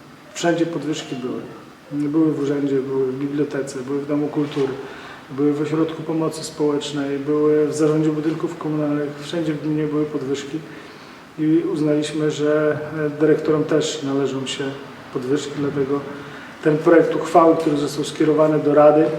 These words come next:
e, wynika z niego, że, e, dyrektorzy otrzymaliby podwyżkę, mm, tysiąc trzysta złotych, a ich zastępcy otrzymaliby podwyżkę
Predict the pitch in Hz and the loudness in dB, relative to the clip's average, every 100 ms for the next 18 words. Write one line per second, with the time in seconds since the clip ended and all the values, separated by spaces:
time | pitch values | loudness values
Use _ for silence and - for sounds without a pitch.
0 | - - - - - - 156 151 151 151 | -6 -12 -16 -20 -20 -10 -4 0 4 4
1 | 151 151 151 156 151 151 139 151 147 151 | 4 2 2 2 4 2 4 4 6 6
2 | 147 147 147 - - 156 151 147 139 151 | 6 4 2 -4 -10 -4 -2 0 4 6
3 | 147 156 143 147 - 151 147 147 139 139 | 6 4 4 2 0 0 0 2 0 -4
4 | 135 139 143 - 143 - - - - - | -4 -2 -2 -2 -4 -4 -12 -14 -18 -20
5 | - 147 143 143 139 143 165 147 - 147 | -6 -2 0 0 -2 -2 -2 -2 -2 -4
6 | - 135 143 147 147 160 151 170 160 - | -2 0 2 2 2 0 0 -2 -6 -8
7 | - 143 151 - 175 170 - - 139 - | -8 0 0 2 4 2 2 -2 -2 -2
8 | 147 147 143 139 139 143 - 143 147 147 | 0 0 0 -2 -4 -6 -10 -6 -6 -4
9 | 131 143 - - | -4 -4 -4 -4